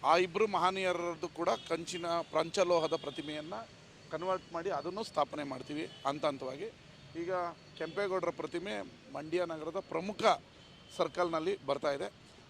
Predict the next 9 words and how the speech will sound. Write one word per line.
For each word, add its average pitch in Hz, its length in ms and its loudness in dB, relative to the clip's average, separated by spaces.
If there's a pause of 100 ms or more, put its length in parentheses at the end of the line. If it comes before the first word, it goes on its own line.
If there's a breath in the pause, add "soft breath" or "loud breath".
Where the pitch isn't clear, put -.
(120)
ಅದ್ರ 180 180 2
ಜೊತೆಗೆ 202 360 2
ಹೊಸಳ್ಳಿ 226 760 -2
ಸರ್ಕಲ್ನ 185 520 0
ಅಭಿವೃದ್ಧಿಗೆ 175 420 0
ಒಂದು 175 280 -2
ಕೋಟಿ 180 280 -2
ಬಿಡುಗಡೆ 165 360 0
ಮಾಡಿದ್ದೀವಿ. 160 440 -4